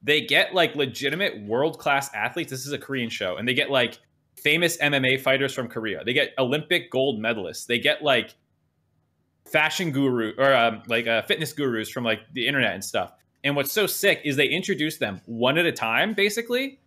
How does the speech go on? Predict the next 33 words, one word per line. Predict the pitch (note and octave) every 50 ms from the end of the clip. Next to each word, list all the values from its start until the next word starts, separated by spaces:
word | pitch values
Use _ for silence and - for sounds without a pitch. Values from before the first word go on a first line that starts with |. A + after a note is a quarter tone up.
| _ -
and | C#3+
there's | C#3+ C3+
a | B2+
hundred | - - F#3+ F3+ C#3+ B2+
of | A2+ G2
them. | G2 F#2+ F2+ E2+ - -
And | D3 E3
they | G3+
don't | A3+ A3 G#3
do | -
them | F3 C3+ B2
all | A2 A#2+ C3+ D3+ -
one | C3+ D#3+ D#3+
at | E3
a | F3 E3
time, | E3+ F3 E3+ F3+
but, | D3
like, | B2+ B2+ -
any | - C3 C#3 C3+
big | A#2+ - A#2+ B2 A#2
names | G#2 G2+ A2 B2+ C3
that | - A#2
they | - G#2+ F2+
introduce, | F2 G#2+ A#2 - A2+ F#2+ G2 A#2 E3 - - -
they, | - A#2+ A2+ A#2 -
they, | A2 A2+
like, | A2 G2+ F#2+ -
kinda | - C#3 A#2+
walk | G2+ G2 G#2+ A2 G2+ - G#2
in, | G#2 A#2+ E3+ A3 A3 - - _ _ _ -
and | - D#3 D3
everyone's | - C#3+ E3 F#3 G#3 G3 F3+ -
like, | F#3+ F3 -